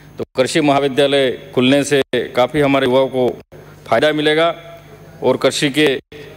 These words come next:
बारे में उनको जानकारी और कृषि के उन्नत में अच्छे कृषि उपज अच्छी होगी।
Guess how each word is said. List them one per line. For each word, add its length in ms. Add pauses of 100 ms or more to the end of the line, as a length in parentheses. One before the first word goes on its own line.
(260)
बारे 200
में 100
उनको 220
जानकारी 640 (580)
और 100
कृषि 560 (760)
के 80
उन्नत 320
में 100
अच्छे 440 (1900)
कृषि 260
उपज 520
अच्छी 220
होगी। 360